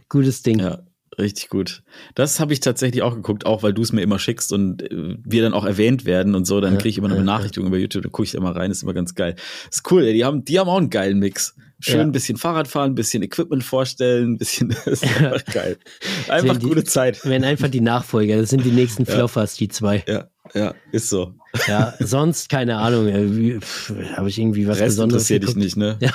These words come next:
Speaker 2: Das ist eigentlich, <laughs> das ist eigentlich nur
Speaker 1: Ich guck nur noch die zwei auf dem M T B.
Speaker 2: Ja.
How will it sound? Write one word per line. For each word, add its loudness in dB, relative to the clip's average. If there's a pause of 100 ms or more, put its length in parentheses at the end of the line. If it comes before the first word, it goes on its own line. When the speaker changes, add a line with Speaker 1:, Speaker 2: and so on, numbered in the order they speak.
Speaker 2:
Das 0
ist -6
eigentlich, 2
<laughs> 0
das 2
ist -4
eigentlich -4
nur 2 (1400)
Speaker 1:
Ich -6
guck 0
nur 2
noch 4
die 0
zwei 2
auf 0
dem 0
M 2
T 2
B. 2
Speaker 2:
Ja. 2